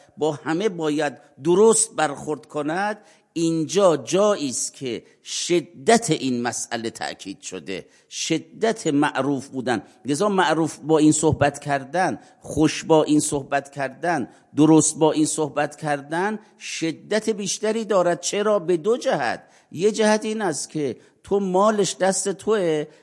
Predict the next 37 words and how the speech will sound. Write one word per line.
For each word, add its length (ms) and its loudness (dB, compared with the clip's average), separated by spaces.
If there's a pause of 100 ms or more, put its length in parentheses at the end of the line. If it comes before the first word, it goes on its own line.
(140)
و 80 2
می‌بینه 420 0
تو 200 0
به 200 0
اندازه 420 0
که 100 -8
اون 120 -2
می‌خواد 540 2
توی 300 -4
هر 240 -2
چیزی 280 -10
که 100 -8
مثلا 280 -4
نمیدی. 680 -4 (220)
یکی 380 -6
هم 120 -2
این 160 -6
است 280 -8
که 160 -10
خب 340 -10
وقتی 300 -8
کسی 500 -6 (300)
اینجا 520 4
به 160 -6
خصوص 640 -6
این 200 -2
شأن 380 -4
آیه 520 0 (260)
که 100 -6
سفها 540 -4
در 180 -2
اینجا 420 -4
ابتدا 440 -8
منصرف 500 -2
بود 180 -6
به 80 -6
کی؟ 420 -8